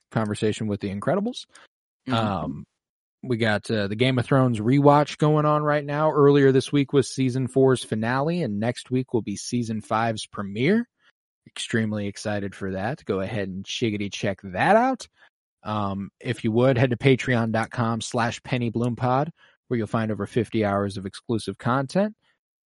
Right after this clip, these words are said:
Speaker 1: Um, for three dollars a month, you can support this podcast financially, which is huge 'cause it costs me money and I don't make any off of it unless it's over there.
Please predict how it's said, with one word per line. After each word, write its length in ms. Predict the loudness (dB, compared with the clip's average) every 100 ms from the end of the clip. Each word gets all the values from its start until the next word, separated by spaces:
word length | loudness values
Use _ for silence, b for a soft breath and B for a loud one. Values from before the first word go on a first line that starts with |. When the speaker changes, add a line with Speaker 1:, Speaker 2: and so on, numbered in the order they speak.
| _
Speaker 1:
Um, 420 | -14 -14 -14 -20 -20 _ _ _ _ _ _ _ -8
for 120 | -6
three 200 | 2 6
dollars 320 | 8 6 4
a 60 | 0
month, 220 | 0 -2
you 60 | -4
can 120 | -8
support 300 | -4 -2 -2
this 100 | -2
podcast 560 | -2 0 0 -4 -6 -8
financially, 640 | -8 -6 -6 -4 -2 0
which 200 | -2 -4
is 100 | -10
huge 520 | -6 2 6 6 2 0
'cause 180 | -2
it 80 | 0
costs 320 | 0 2 2
me 80 | -2
money 260 | -2 -2 -4
and 140 | -4
I 100 | -4
don't 140 | -4 -4
make 220 | -6 -6
any 140 | -6
off 200 | -6 -6
of 80 | -4
it 100 | -6
unless 300 | -6 -8 -8
it's 160 | -8 -8
over 180 | -6
there. 240 | -4 -4